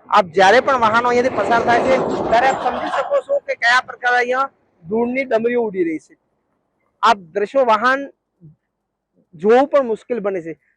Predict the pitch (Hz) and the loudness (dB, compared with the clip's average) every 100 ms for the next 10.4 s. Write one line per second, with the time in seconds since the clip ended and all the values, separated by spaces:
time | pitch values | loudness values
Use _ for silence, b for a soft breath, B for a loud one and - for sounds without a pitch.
0 | _ - 208 226 277 294 - 269 240 214 | _ 0 2 2 0 -2 -4 -4 0 2
1 | 233 226 233 233 - 220 214 247 247 208 | 2 2 0 -4 -4 -2 0 0 -2 -4
2 | 190 196 214 _ _ _ _ - 233 247 | -4 -6 -6 _ _ _ _ -4 0 2
3 | 302 339 _ _ _ _ _ _ - 254 | 0 -4 _ _ _ _ _ _ -2 0
4 | 269 233 214 185 180 165 147 _ _ _ | 2 0 -2 0 -4 -6 -12 _ _ _
5 | 151 190 247 - 247 269 240 - 254 240 | -6 0 0 0 0 0 -4 -8 -4 -4
6 | 220 165 151 143 _ 143 _ _ _ _ | -4 -6 -8 -10 _ -20 _ _ _ _
7 | _ _ _ _ - 208 240 - - 277 | _ _ _ _ -6 -4 -4 -4 2 4
8 | 311 - 254 240 - 220 233 - 233 269 | 4 2 -2 -4 -12 -16 -16 -6 -2 -2
9 | 294 _ _ 170 202 226 220 302 302 220 | -4 _ _ -8 0 0 0 0 2 2
10 | 202 190 143 127 | 2 0 -8 -14